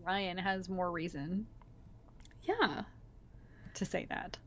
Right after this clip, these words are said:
Speaker 2: And it's just, it's one of those things where, and, like, this has happened in so many of the things, like, some, when Summer, when it was the whole Seth, Summer, Anna thing,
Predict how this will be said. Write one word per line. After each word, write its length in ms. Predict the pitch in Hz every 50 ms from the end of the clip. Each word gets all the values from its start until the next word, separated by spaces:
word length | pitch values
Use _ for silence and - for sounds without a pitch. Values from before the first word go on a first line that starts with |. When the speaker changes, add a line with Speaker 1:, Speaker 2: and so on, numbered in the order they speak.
| - - - -
Speaker 2:
And 80 | 226 220
it's 100 | 214 220
just, 120 | 269 285 -
it's 140 | 247 247 -
one 100 | 240 277
of 40 |
those 120 | 302 311 311
things 240 | - 277 311 320 -
where, 100 | - -
and, 140 | 196 202
like, 220 | 202 190 190 190 - -
this 140 | 202 208 214
has 120 | 226 220 220
happened 300 | 220 202 208 226 214 202
in 80 | 185
so 220 | - - - 196 196
many 400 | 196 196 196 190 190 190 214 - - -
of 120 | 185 185
the 60 | 196
things, 340 | - - 226 170 160 180 -
like, 260 | 160 147 151 147 - - - - - - - - - - - - - -
some, 260 | - - - 190 - -
when 180 | 185 180 180
Summer, 560 | - 196 190 190 185 185 185 185 185 185 - - - - -
when 120 | 190 190 185
it 40 | 180
was 100 | 190 185
the 60 | 180
whole 240 | - 185 180 175 180
Seth, 340 | - 180 160 175 - -
Summer, 240 | - 175 165 151 - -
Anna 220 | - 196 247 254 214
thing, 420 | 226 - 131 127 156 196 214 -